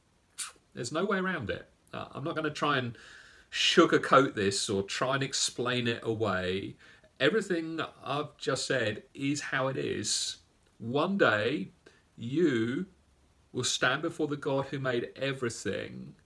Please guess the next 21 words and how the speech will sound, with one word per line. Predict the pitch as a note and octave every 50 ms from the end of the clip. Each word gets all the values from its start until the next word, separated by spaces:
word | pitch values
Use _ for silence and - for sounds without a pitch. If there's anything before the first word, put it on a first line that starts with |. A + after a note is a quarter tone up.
| _ _ _ _ _ _ _ _ _ _ _ _ _ _ _ -
and | A#2+ A#2+ A#2+ A#2+ B2
you'll | B2 C3+ D3
be | C#3+ D#3
forced | D3+ - - C3 A2+ A2+ - - - - - -
to | A#2+ A2 G#2+ A2+
give | A2+ - A#2
an | A#2 A2+
account, | A2+ - - - - - B2 A#2 G2+ F#2 F#2 G2 - - _ _ _ _ _ _
to | - - G2+ - - - _
answer | C3 C#3 C#3+ C#3 C3+ A2+ - - - G#2 F#2+ G2 B2+ - - _ _ _ _ _ _ _
for | - -
your | A2 G#2+ G2+ G2
life. | G2 G2 G#2 G2 G2 F#2+ - - - - - - - - - - - - - - - - -
And | - - B2+ B2
the | B2
trajectory | - - - - C3+ B2+ A2+ - - - C#3+ D3+ E3+ G3+ - - - - - - A2+ G2+ F#2+ G2 G#2
that | - A#2+ A2 -
you | - A#2 A#2 B2+ C#3 D3+ E3 E3+
have | E3+ - - A#2+ A2 - - _
been | - C3 C#3 D#3+ F3 F3 -
on | - - A#2+ A2 G#2+ A#2